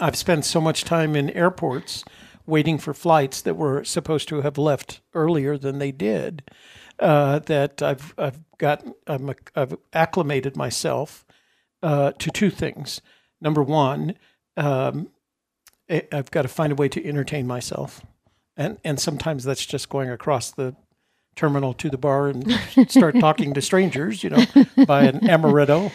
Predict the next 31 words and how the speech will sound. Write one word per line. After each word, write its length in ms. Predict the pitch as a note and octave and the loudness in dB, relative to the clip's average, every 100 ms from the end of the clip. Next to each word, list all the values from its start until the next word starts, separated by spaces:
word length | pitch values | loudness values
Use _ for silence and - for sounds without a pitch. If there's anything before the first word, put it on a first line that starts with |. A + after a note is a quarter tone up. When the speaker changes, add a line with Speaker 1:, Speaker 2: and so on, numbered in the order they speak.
| - - | -12 -6
Speaker 1:
on 100 | E3+ | -4
the 80 | C#3+ | 0
rocks 360 | C3+ B2 F3+ - | -2 -2 -6 -10
and 120 | D3+ | -10
start 240 | - C#3+ | -8 -6
talking 220 | C#3 C3 | -4 -6
to 80 | B2 | -8
strangers. 400 | - F#3 E3 - - - - - - | -4 -4 -4 -10 -14 -18 -18 -8 4
Uh, 180 | E3+ G3 | 4 4
but 220 | F#3+ F3 F3 | 4 4 6
the 120 | F3+ | 4
other 160 | G#3+ | 4
thing, 360 | A3 - C3 D3 - | 2 -2 -2 -6 -4
uh, 220 | D#3 D3 | -2 -2
that 180 | F3 D3 | -2 -2
I've 140 | C#3 C#3+ | 0 0
learned 300 | C#3 C3 - | -2 -4 -6
from 180 | E3 C3+ | -8 -6
that 140 | C3 | -6
experience 560 | A#2 - C#3+ B2 A#2+ - | -8 -6 -6 -6 -8 -6
is 420 | D#3+ B2+ B2 A#2+ - - - - _ | -2 -2 -2 -8 -12 -20 -20 -20 _
that, 540 | D#3+ C#3+ C#3 B2 - - _ _ _ - | 0 2 2 0 -8 -14 _ _ _ -2
um, 480 | D3+ C3 B2+ B2+ C3 _ _ _ _ _ | 0 0 -2 -6 -10 _ _ _ _ _
if, 380 | G#3 F#3 - - _ _ _ | 4 4 2 -16 _ _ _
if 440 | F3 E3 E3 - - - | 0 0 0 -12 -20 -14
the, 380 | E3 D3+ C#3+ C#3+ - E3+ - | -4 0 0 -4 -12 -10 0
if 280 | F3 - | 0 2
it 160 | F3 - | -4 -4
causes 480 | - D3 C#3+ D3+ D#3 | 0 0 0 -4 -4
a 80 | C3+ | -4
delay, 720 | D#3 C#3 D3+ D#3 - G#3+ | -2 0 0 -2 -6 -12